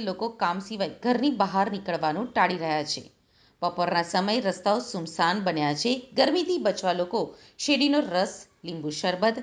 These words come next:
ઠંડા પીણા અને જ્યુસનો સહારો લઈ રહ્યા છે. તો બીજી તરફ બસ સ્ટેન્ડમાં મુસાફરોને ભારે હાલાકીનો સામનો પણ કરવો પડી રહ્યો છે.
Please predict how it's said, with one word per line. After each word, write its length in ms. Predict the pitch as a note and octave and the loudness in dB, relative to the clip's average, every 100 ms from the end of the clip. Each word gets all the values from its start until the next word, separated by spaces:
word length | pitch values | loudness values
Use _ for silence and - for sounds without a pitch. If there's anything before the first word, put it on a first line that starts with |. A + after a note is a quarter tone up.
| - | -8
ઠંડા 300 | - C#4 C4 G#3+ - | -2 2 4 2 0
પીણા 280 | A#3+ B3 E3+ - - - | 0 2 0 -6 -20 -8
અને 120 | G3 F#3+ G#3 | -6 -4 0
જ્યુસનો 320 | A#3+ C#4+ D4 | 0 0 -2
સહારો 440 | B3 F3+ D#3 D#3+ A3+ | 0 0 2 2 2
લઈ 100 | A#3 E3+ | 2 2
રહ્યા 200 | D#3+ D3 - | 0 0 -2
છે. 140 | - _ _ _ _ - - | -6 _ _ _ _ -20 -8
તો 60 | A#3 | 0
બીજી 220 | A#3 C#4+ | 2 4
તરફ 220 | D#4+ E4 - | 4 2 2
બસ 140 | G3+ - | 0 0
સ્ટેન્ડમાં 420 | A3+ A3+ A3 A#3 | -4 0 0 0
મુસાફરોને 560 | F3 F#3+ F#3+ G3 G#3 D#3+ - | 0 -2 -2 -2 -2 -4 -2
ભારે 220 | A3+ A#3 D4 | 2 2 2
હાલાકીનો 400 | B3 E3+ E3+ G3+ G#3 | 2 0 0 -4 -4
સામનો 320 | G3+ E3 D#3+ D#3+ | -2 -2 -2 -2
પણ 180 | A3 D4 | -2 0
કરવો 180 | A3+ F3 E3 | 0 0 -2
પડી 160 | E3+ D3 | -2 -2
રહ્યો 120 | D3+ D3+ | -2 -2
છે. 140 | - | -6